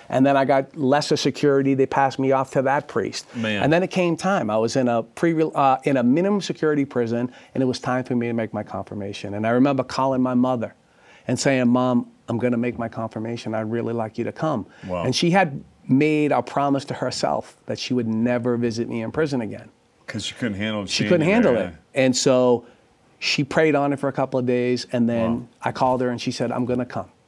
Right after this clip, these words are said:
Speaker 2: Wow.
Speaker 1: And she came, and I wanna tell you, Chris, from that day,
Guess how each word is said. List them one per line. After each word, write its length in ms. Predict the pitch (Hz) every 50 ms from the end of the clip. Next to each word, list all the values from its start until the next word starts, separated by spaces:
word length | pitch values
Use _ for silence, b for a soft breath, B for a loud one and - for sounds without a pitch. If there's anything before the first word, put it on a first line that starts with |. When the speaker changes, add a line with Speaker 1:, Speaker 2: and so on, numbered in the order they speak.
| _ _ _
Speaker 2:
Wow. 260 | 87 82 78 76 B B B B B -
Speaker 1:
And 140 | 117 147
she 160 | - - 147 135
came, 440 | - - 170 165 160 147 127 117 - -
and 240 | 139 135 131 131 135
I 60 | 135
wanna 220 | 139 147 156 165
tell 180 | 156 - 165 156
you, 160 | 165 147 139
Chris, 460 | 131 - - - 143 143 139 - - - _ _ _ _ _ _ _ _ _ _ _ _ _ _ _ _ - 120
from 300 | - - - 147 143 135
that 300 | 131 139 165 165 143 120
day, 400 | 151 139 135 117 - - -